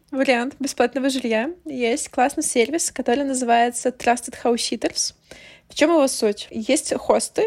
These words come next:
то есть ребята живут, э, свою жизнь в своей квартире, и у них есть домашние животные. И в такой ситуации всякий раз, когда тебе нужно куда-то уехать, это довольно большая проблема. Либо тебе нужно уезжать с животными, либо искать, значит, передержку для, там, собачек, кошечек и так далее.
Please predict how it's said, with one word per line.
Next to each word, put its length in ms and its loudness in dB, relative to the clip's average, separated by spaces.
то 60 -4
есть 140 -8
ребята 540 2
живут, 540 0
э, 160 2
свою 260 -2
жизнь 380 -2
в 40 -2
своей 200 -2
квартире, 340 4
и 60 -4
у 40 0
них 160 4
есть 140 4
домашние 320 -2
животные. 480 -2
И 140 -4
в 40 -4
такой 240 2
ситуации 440 2
всякий 320 -2
раз, 180 4
когда 320 0
тебе 240 -4
нужно 320 -4
куда-то 280 -2
уехать, 520 2
это 220 0
довольно 300 2
большая 280 0
проблема. 640 -2
Либо 380 0
тебе 100 -6
нужно 220 -4
уезжать 220 0
с 40 -4
животными, 480 2
либо 280 4
искать, 400 2
значит, 400 -4
передержку 600 0
для, 300 2
там, 300 -8
собачек, 500 -2
кошечек 460 -8
и 20 -20
так 160 -4
далее. 340 -8